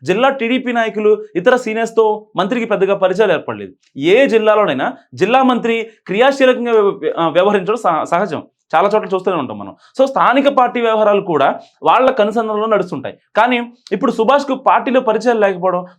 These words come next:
పైగా జూనియర్ కావడంతో సమస్యను చెప్పుకోవడానికి అక్కడి, అంటే అక్కడ ఎవరైతే సీనియర్స్ ఉంటారో వాళ్ళు ముందుకు రావట్లేదు.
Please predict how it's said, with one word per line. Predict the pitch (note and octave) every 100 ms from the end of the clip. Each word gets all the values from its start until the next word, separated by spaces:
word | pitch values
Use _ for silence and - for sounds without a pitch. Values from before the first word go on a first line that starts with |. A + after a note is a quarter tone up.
| G3
పైగా | A3+ B3+
జూనియర్ | F#3+ C3+ A3 B3 G#3+
కావడంతో | G3+ F#3+ F3+ E3+ D#3 - _
సమస్యను | F#3+ A#3 C4 A#3
చెప్పుకోవడానికి | A3+ A3+ G#3+ G3+ F3+ G3+ F3 - _
అక్కడి, | D3+ A#3 B3 G#3 - -
అంటే | E3+
అక్కడ | D#3 C#3+ F#3
ఎవరైతే | G3+ B3+
సీనియర్స్ | A3 A3 G#3
ఉంటారో | G3+ A3
వాళ్ళు | G#3+ G3
ముందుకు | F3 G3 F#3+
రావట్లేదు. | E3+ F#3+ D#3 G#2+